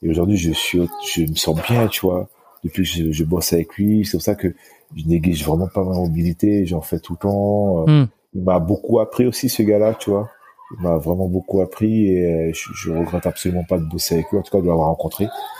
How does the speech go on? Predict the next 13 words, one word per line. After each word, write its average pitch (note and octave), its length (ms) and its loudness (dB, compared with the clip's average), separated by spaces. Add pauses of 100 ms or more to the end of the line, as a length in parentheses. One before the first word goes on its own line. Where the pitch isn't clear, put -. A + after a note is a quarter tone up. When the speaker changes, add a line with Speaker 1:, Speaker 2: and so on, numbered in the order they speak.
(240)
Speaker 2:
Ok. C3 160 -2
Speaker 1:
Parce A#2+ 180 -2
qu'aujourd'hui, E2+ 480 2
je - 60 -2
suis - 140 -4
fonctionnel F2 680 0
et, D#2+ 140 2
euh, D2+ 100 -2
je - 100 -8
suis - 120 -2
bien, F2+ 180 -2
tu - 140 -14
vois. D#2+ 80 -12